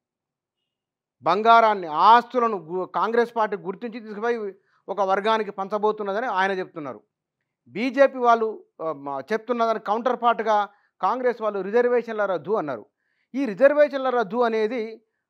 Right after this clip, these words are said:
బీసీలలో, ఎస్సీ, ఎస్టీలలో వి-, విపరీతంగా జరుగుతున్న ఒకానొక చర్చ. ఎందుకు ఈ అనుభవం ఉన్నది? కాంగ్రెస్ పార్టీ ఎందుకు దాన్ని పట్టుకున్నది అని అంటే,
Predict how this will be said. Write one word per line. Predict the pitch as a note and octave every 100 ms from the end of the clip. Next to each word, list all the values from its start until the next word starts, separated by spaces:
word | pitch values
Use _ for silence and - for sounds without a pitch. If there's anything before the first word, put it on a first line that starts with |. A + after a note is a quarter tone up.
| _
బీసీలలో, | B2 A#3 C4 C4+ B3 A#3+ A#3+
ఎస్సీ, | B3+ G3+ - C4 A#3
ఎస్టీలలో | G#3 A3+ G#3 A#3+
వి-, | G3+ G3+
విపరీతంగా | F3 F3+ C4 C4 B3 A3+
జరుగుతున్న | G3+ G3+ G3 G#3+ F#3+ F3+ - _ _ -
ఒకానొక | D#3 G#3 A#3+ G3+
చర్చ. | A3+ G#3 F3+ - C#3+ - _ _ _ _ C#3+
ఎందుకు | G3+ B3+ D4+ D4
ఈ | C#4
అనుభవం | B3+ A#3 A#3+
ఉన్నది? | B3 A#3 A#3 A#3+ B3 _ _ -
కాంగ్రెస్ | G3 C4 C4+ C4
పార్టీ | B3+ B3
ఎందుకు | A3 A#3+ A#3
దాన్ని | A#3+ A#3
పట్టుకున్నది | A3+ A3+ A3+ A3+ A3
అని | G3
అంటే, | F#3+ A3+ A3+ C4